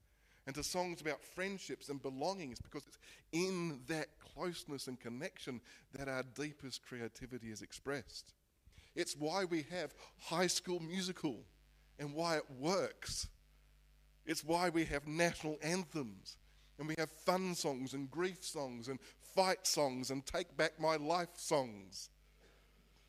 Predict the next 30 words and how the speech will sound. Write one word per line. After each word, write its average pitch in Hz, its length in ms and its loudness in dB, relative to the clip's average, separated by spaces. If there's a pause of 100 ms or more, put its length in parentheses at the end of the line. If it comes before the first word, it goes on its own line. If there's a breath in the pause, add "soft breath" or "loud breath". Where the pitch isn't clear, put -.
(640 loud breath)
There's 127 180 -6
a 135 60 -6
fire 156 580 2
and 139 120 -2
a 131 40 -2
yearning 127 540 -6
for 127 120 -12
belonging, 117 720 -4 (920)
to 117 80 -10
be 131 240 -6
a 123 100 -6 (220)
helper 131 400 -4 (220)
and 113 240 -8
to 110 80 -14
be 107 280 -10 (140)
helped, - 480 -6 (560 soft breath)
to - 80 -16 (100)
know 120 320 -2
and 120 120 -8
to 117 80 -16
be 110 180 -10
known. 117 500 -4 (1040 soft breath)
And 110 180 -14
that 139 200 -10
yearning 123 440 -8
and 110 140 -10
that 117 160 -8
desire 113 420 -4
is 120 220 -8
also 143 460 -4